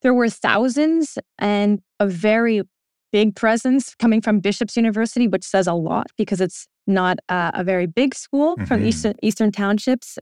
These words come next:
Speaker 1: but, uh, they basically had busloads of students come in and, uh, be present for this march that basically passed through downtown Montreal, passed in front of Concordia University, and ended up at McGill.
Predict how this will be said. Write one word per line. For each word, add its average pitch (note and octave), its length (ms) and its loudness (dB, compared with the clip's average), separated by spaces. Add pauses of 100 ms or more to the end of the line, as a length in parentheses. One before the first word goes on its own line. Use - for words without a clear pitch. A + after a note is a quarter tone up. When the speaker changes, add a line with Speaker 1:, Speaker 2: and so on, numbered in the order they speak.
(140)
Speaker 1:
but, F#3+ 260 0
uh, F3+ 460 0
they G3 200 0
basically F#3+ 420 0
had F3 400 -2 (440)
busloads F#3+ 640 0
of F3 120 -4
students F#3 460 -2
come F3+ 280 -4
in F3 280 0 (420)
and, F3 340 0
uh, E3+ 140 0
be F3+ 140 0
present F3+ 480 -2
for - 260 -4
this - 360 -4 (360)
march F#3 460 -2
that - 140 -2
basically F#3+ 520 0
passed F#3+ 600 -8
through G3+ 180 2
downtown F#3 520 0
Montreal, F#3+ 640 0
passed F3+ 320 -2
in F#3 80 -2
front F3+ 220 -2
of E3 100 -8
Concordia G3 500 0
University, F#3 640 0
and F3 160 -2
ended F#3 260 0
up F3+ 180 0
at - 140 -6
McGill. F#3 580 0